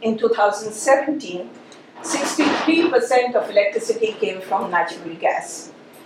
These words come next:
thirty-two percent from coal, and the rest came from solar power.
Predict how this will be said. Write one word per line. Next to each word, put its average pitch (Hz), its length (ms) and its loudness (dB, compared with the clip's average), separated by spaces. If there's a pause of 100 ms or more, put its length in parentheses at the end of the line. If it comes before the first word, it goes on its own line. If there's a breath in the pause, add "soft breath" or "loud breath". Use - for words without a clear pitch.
(200)
thirty-two 254 560 2
percent 240 440 4
from 190 280 -2
coal, 180 320 2 (160)
and 208 180 2
the 214 80 6
rest 214 380 4
came 185 240 -4
from 196 200 -6
solar - 480 -2
power. - 360 0